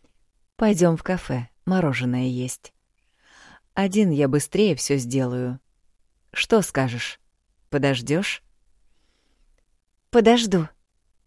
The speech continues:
кивнула девочка, жадно глядя на площадку, где стайка разновозрастных ребятишек возилась в песке, качалась на разных качелях и осваивала горки.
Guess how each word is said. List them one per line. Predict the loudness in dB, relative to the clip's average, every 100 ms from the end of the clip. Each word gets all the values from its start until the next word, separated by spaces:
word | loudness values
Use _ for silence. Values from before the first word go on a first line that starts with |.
| _ _ _
кивнула | 0 2 2 0
девочка, | 0 0 0 -4 -6 -10 _ -20 _ _
жадно | -4 0 2 2 0
глядя | 2 2 2
на | 0
площадку, | 0 -2 -2 -2 -4 -8 -10
где | -4 -4
стайка | -2 -2 0 -2
разновозрастных | 0 0 2 0 0 -4 -6 -4
ребятишек | -4 -4 -4 -4 -4 -8 -16 -20 -6
возилась | 0 2 2 0 0
в | -6
песке, | -8 -8 -4 -2 -2 -6 -20 _ -2
качалась | 0 2 2 2 2
на | 0
разных | 0 0 -2 -4
качелях | -4 -4 -2 -2 -2 -4 -14 -20 _ -2
и |
осваивала | 0 0 -2 -2 -2 -2 -4
горки. | -4 -4 -6 -10 -16